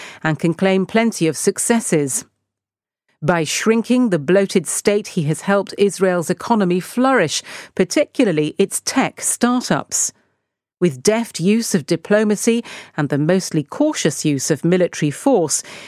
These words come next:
he has boosted security without being sucked into disastrous wars.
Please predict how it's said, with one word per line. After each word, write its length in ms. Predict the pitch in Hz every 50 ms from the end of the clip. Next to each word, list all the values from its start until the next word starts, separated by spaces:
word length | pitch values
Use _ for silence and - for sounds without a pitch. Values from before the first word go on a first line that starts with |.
| - -
he 140 | - 269 247
has 200 | - 311 302 226
boosted 460 | 156 165 233 233 196 - - 220 -
security 720 | - - 247 - - - 247 254 247 240 208 - - 180 147
without 420 | 135 151 147 185 190 196 - 185
being 280 | 165 190 180 175 170 151
sucked 420 | 147 - - 208 185 - - -
into 380 | 214 202 196 190 - - 175 165
disastrous 840 | 139 208 202 165 151 196 208 214 208 - - - 165 147 - -
wars. 640 | - 190 220 247 240 190 151 139 135 135 123 - -